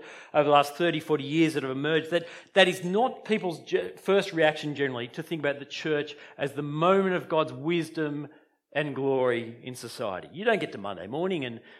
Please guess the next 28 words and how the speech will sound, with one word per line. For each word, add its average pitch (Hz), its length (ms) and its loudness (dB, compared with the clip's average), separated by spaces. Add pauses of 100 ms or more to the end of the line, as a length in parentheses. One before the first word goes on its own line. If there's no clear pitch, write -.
(120)
speak - 260 -6
to 151 80 -12
your 123 80 -16
colleagues 165 420 4
at 143 80 -2
work 160 520 4
and 123 240 0
they 110 100 -4
say, 113 240 -4
"How 120 120 -2
was 101 80 -8
your 107 100 -12
weekend?" 156 480 0
You 131 60 -4
say, 135 160 0
"Well, 113 100 -4
look, 101 120 -14
Saturday 170 340 4
was 117 120 -4
a 104 40 -14
bit 113 180 -12
dull. 127 300 -2 (280)
Let 170 180 10
me 208 100 2
tell 185 200 2
you 160 80 4
about 156 200 4
Sunday. 143 500 0